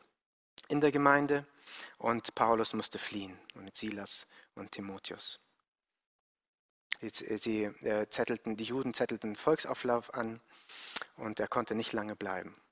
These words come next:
Und, äh, an diese Gemeinde schau-, schreibt Paulus auch zwei Briefe, das sind die zwei Thessalonicher Briefe hier. Lasst uns das merken. Ja? Also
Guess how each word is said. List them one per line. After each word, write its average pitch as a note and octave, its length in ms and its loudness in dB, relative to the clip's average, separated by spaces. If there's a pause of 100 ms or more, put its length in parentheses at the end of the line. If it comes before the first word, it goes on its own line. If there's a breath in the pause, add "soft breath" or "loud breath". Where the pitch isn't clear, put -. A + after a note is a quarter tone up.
(880 loud breath)
Und, A2+ 480 0
äh, A#2 180 4
an A#2+ 160 2
diese F3+ 240 2
Gemeinde D3 380 4
schau-, C#3 320 4
schreibt - 320 4
Paulus C#3 380 0
auch D3+ 280 6
zwei C3 340 4
Briefe, A2 560 0
das - 140 -6
sind A#2 100 -2
die A#2 100 2
zwei A#2+ 200 2
Thessalonicher B2+ 580 4
Briefe G#2 440 -4 (420 soft breath)
hier. G2+ 260 -4 (300)
Lasst G#2+ 160 -10
uns A2+ 100 -8
das - 160 -6
merken. G#2 340 -4
Ja? G#2+ 140 -4
Also A#2 300 -2